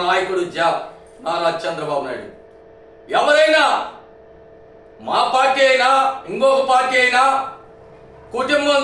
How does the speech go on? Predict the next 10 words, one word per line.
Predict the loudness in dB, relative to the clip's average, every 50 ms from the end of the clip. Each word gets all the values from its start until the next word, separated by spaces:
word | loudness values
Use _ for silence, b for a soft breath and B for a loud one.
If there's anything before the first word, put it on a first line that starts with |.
| 2
జోలికి, | 2 2 4 2 0 0 2 2 2 2 0 0
మహిళల | 0 2 2 2 2 2 0 0 0
జోలికి, | 0 0 0 -2 -2 0 0 2 2 0 0 -4 -10 -16 -20 -20 -20 -20 -20 -20 -20 -20 -20 -20 -20 -20 -20 -20 -20 -20 -20 -20 -20 -20 -20 -20 -20 -20 -10 -4
వాళ్ళ | 0 0 2 2 2 2
యొక్క | 2 2 2
ఆత్మగౌరవం | 2 2 0 0 -2 -2 -2 0 2 2 2 2 2 2 2
దెబ్బతినేట్టుగా | 0 0 0 0 0 0 0 0 0 0 0 0 0
మాట్లాడకూడదని | 0 -2 0 2 2 2 2 0 -2 -2 -2 -2 -2 -2 -2
చెప్పిన | -4 -4 -2 -2 0 0 2 0 0 -2 -4 -8 -12 -18 -20 -20 -20 -20 -20 -20 -20 -20 -20 -20 -20 -20 -20 -20 -20 -20 -20 -20 -20 -20 -16 -6 -2 0 2
ఏకైక | 2 2 2 2 2 2 0